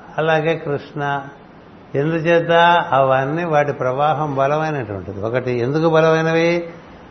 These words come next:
అవి ఉత్తర దిశగానో తూర్పు దిశగానో ప్రవహిస్తూ ఉంటాయి. జీవనదులన్నీ కూడా ఉత్తర దిశగానో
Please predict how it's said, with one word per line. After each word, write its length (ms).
అవి 160
ఉత్తర 480
దిశగానో 720
తూర్పు 380
దిశగానో 520
ప్రవహిస్తూ 680
ఉంటాయి. 240
జీవనదులన్నీ 720
కూడా 240
ఉత్తర 320
దిశగానో 680